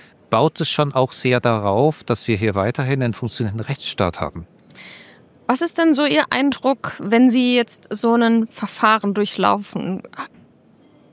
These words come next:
Speaker 2: Stoßen Sie da auf große Zustimmung? Kriegen Sie massive Anfeindungen, Gegenwehr? Wie, was findet da so statt?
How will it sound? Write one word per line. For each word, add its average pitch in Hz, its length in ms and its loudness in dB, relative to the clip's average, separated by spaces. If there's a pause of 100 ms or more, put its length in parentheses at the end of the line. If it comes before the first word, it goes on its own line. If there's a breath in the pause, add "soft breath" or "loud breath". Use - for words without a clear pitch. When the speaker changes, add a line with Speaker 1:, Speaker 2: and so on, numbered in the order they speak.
(100)
Speaker 2:
Stoßen 285 400 2
Sie 247 120 0
da 233 160 4
auf 202 180 0
große 208 320 -2
Zustimmung? 269 880 2 (300 loud breath)
Kriegen 240 340 0
Sie 233 160 0
massive 226 680 2 (120)
Anfeindungen, 240 1040 2
Gegenwehr? 233 800 2 (960 loud breath)
Wie, - 100 -10 (540)
was 277 240 -2
findet 320 320 2
da 262 120 2
so 226 120 -2
statt? - 600 -4